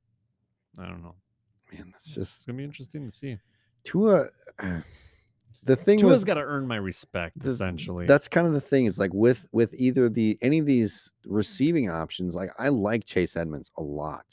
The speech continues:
Speaker 2: but
Speaker 1: Mm.
Speaker 2: any of these receiving options, I was too scared to take Tyreek anywhere, too scared to take Waddle anywhere. It's like, if both of these guys are gonna be relevant, Tua needs to take a big step forward.
Speaker 1: Right, and he has little legs, so
Speaker 2: Right.
Speaker 1: it's hard to take a big step.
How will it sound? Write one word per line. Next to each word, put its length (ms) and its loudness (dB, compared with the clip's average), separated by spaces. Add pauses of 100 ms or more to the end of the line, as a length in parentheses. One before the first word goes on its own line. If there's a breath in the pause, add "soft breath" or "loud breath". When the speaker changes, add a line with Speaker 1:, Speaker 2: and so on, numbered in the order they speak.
(160)
Speaker 2:
but 120 -2
Speaker 1:
Mm. 80 -6
Speaker 2:
any 180 2
of 60 0
these 180 4
receiving 420 0
options, 380 -4
I 100 -8
was 140 -6
too 260 0
scared 400 -2
to 60 -12
take 300 0
Tyreek 440 0
anywhere, 540 -2 (340)
too 140 0
scared 300 0
to 60 -8
take 240 -2
Waddle 380 0
anywhere. 480 -4 (460)
It's 80 -20
like, 120 -4
if 220 -6
both 240 2
of 100 -6
these 200 -4
guys 380 -2
are 40 -8
gonna 160 -2
be 140 -4
relevant, 480 -6
Tua 240 -2
needs 240 -4
to 80 -8
take 180 -8
a 60 -10
big 380 -6
step 280 -14 (120)
forward. 480 -14
Speaker 1:
Right, 340 -10
and 80 -10
he 80 -4
has 140 -6
little 280 -4
legs, 420 -6 (560)
so 100 -2
Speaker 2:
Right. 420 -2
Speaker 1:
it's 340 -12
hard 160 -6
to 60 -6
take 140 -6
a 40 -8
big 180 -6
step. 280 -14